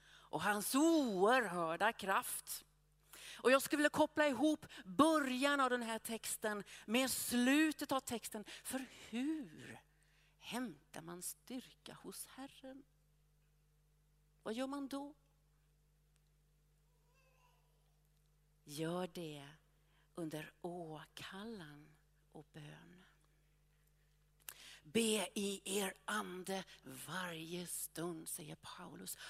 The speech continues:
Håll er vakna. Tröttna inte. Be. Du vet, predikaren säger att det finns en tid för allt. Det finns en tid för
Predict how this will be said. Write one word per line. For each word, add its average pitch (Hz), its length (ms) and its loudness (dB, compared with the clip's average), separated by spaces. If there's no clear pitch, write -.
Håll 330 540 8
er 285 380 2
vakna. 294 1120 4
Tröttna 320 880 0
inte. 175 500 -4
Be. 214 360 -8
Du 190 80 0
vet, 190 80 -4
predikaren 240 540 2
säger 240 260 4
att 226 100 0
det 220 80 -4
finns 220 280 -6
en 202 100 -6
tid 208 280 -4
för 196 140 -6
allt. 190 340 -6
Det 185 60 -10
finns 185 260 -8
en 160 100 -8
tid 185 340 -8
för 185 280 -6